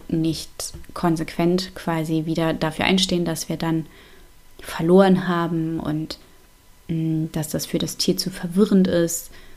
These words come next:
und all das stimmt nicht. Es ist in jedem Jetzt ein anderes Jetzt. In jedem Moment gibt es ein anderes Jetzt.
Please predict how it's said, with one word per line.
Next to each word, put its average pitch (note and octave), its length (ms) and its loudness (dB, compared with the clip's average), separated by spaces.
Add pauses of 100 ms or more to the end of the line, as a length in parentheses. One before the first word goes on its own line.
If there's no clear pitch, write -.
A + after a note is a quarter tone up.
(220)
und E3 280 -2
all F#3 160 6
das F#3 360 4 (840)
stimmt F#3 280 2
nicht. D#3 240 -6 (2750)
Es F#3+ 180 6
ist - 460 2 (400)
in D#3+ 260 0
jedem A#3+ 800 8
Jetzt F3+ 760 0 (360)
ein A3+ 160 4
anderes D3 480 4
Jetzt. - 420 -10
In D#3+ 100 -4
jedem F#3+ 300 10
Moment D#3+ 520 8
gibt F#3 180 -2
es A#3 100 -2
ein G#3+ 220 -4
anderes F#3 540 4
Jetzt. - 640 -6